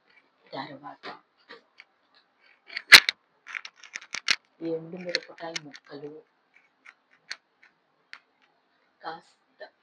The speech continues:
స్పైసీనెస్ కోసం, ఎందుకంటే already, ఆ,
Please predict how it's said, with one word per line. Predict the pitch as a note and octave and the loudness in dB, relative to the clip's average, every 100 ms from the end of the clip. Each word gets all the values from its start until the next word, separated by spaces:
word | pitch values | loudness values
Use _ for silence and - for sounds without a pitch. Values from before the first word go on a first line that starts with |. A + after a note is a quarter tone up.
| - | -20
స్పైసీనెస్ | - - C#3+ C3+ D3+ D3+ D3+ - | -10 -6 -6 -10 -18 -18 -20 -20
కోసం, | C#3+ C#3 - - - | -20 -20 -20 -20 -20
ఎందుకంటే | D3 D3 E3 E3+ F#3 | -20 -18 -20 -16 -14
already, | D3+ D#3+ F3 F3 E3+ - _ - - - _ _ _ - | -12 -10 -12 -14 -18 -20 _ -20 -20 -20 _ _ _ -20
ఆ, | D3 D#3+ D3+ | -20 -18 -18